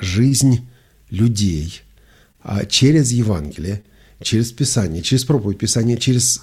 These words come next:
м, проповедь, а, служителей, через проповедь церкви.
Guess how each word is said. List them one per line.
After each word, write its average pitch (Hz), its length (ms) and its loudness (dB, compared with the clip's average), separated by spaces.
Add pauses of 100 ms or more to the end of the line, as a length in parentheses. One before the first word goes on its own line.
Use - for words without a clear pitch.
м, 120 100 2
проповедь, 135 540 -2 (260)
а, - 140 -8
служителей, 139 600 2
через 101 200 -2
проповедь 123 360 -2
церкви. 120 480 0